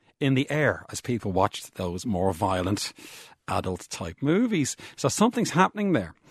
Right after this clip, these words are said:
And they could show this really clearly, you know, and the evidence was, was, uh, was absolutely compelling. So maybe while the people are watching those movies, they're a bit anxious or they're getting, you know, nervous by the violence or whatever it is,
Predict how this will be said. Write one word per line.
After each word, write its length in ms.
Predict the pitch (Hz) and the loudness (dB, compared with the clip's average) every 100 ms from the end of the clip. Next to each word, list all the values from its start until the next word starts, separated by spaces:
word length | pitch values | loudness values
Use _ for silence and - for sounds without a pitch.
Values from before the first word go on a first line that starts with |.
| - | -4
And 160 | 190 202 | 0 0
they 60 | |
could 140 | 208 202 | 0 0
show 180 | 240 | 2
this 220 | 339 - 156 | 2 0 0
really 160 | 147 | 0
clearly, 320 | - 180 214 | 2 2 2
you 100 | 85 | -2
know, 120 | 123 117 | -2 0
and 80 | |
the 80 | 107 | 0
evidence 340 | 120 110 95 - | 0 -4 -8 -10
was, 120 | 92 | -8
was, 220 | 104 92 | -8 -4
uh, 160 | 98 90 - - _ | -6 -6 -12 -20 _
was 120 | - | -4
absolutely 300 | 107 107 113 | -2 -2 -4
compelling. 440 | 101 117 139 160 143 - - | -4 -4 0 2 0 -2 -10
So 100 | - | -2
maybe 300 | 160 185 160 | 0 2 2
while 160 | 135 | 2
the 80 | 120 | 0
people 260 | 110 123 101 | 0 0 2
are 60 | |
watching 320 | 101 120 - 110 | 6 6 6 2
those 180 | 98 | 0
movies, 400 | 92 95 98 98 | 0 -2 -2 -4
they're 120 | - 95 | -4 -4
a 20 | |
bit 100 | 98 | 0
anxious 600 | 101 110 - 117 101 - | 2 2 -2 -4 -4 -6
or 320 | 101 90 90 | -6 -4 -4
they're 100 | 90 | -6
getting, 320 | 92 98 95 90 - _ | -6 -6 -6 -8 -18 _
you 100 | 104 | -8
know, 80 | |
nervous 480 | 92 92 95 98 95 | -4 -2 -2 -4 -6
by 120 | - | -8
the 100 | 87 | -8
violence 520 | 85 92 101 98 98 - | -4 -2 -2 -4 -6 -6
or 60 | |
whatever 300 | 95 101 95 | -2 0 0
it 100 | 95 | 2
is, 340 | 104 104 101 | 4 4 2